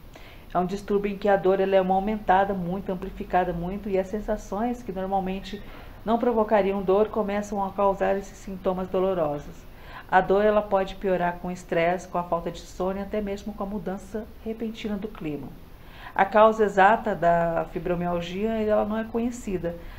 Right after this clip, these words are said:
mas muitos gatilhos podem estar envolvidos nesse desenvolvimento.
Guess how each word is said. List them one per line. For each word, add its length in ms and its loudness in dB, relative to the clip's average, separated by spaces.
mas 380 0
muitos 480 0
gatilhos 580 0
podem 360 2
estar 360 2
envolvidos 800 -2
nesse 220 -8
desenvolvimento. 960 -2